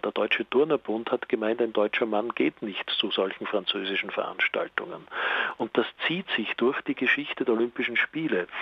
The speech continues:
Also das ist eben genau diese Diskrepanz zwischen angekündigtem Ideal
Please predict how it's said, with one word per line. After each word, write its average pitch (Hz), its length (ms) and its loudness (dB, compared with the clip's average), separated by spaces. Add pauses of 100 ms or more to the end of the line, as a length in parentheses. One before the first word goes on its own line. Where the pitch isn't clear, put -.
(220)
Also 113 380 6 (180)
das 127 120 6 (120)
ist - 320 0
eben 151 300 2
genau 120 340 4
diese 147 260 2
Diskrepanz 123 720 2 (260)
zwischen - 400 2
angekündigtem 127 920 -2
Ideal 101 720 2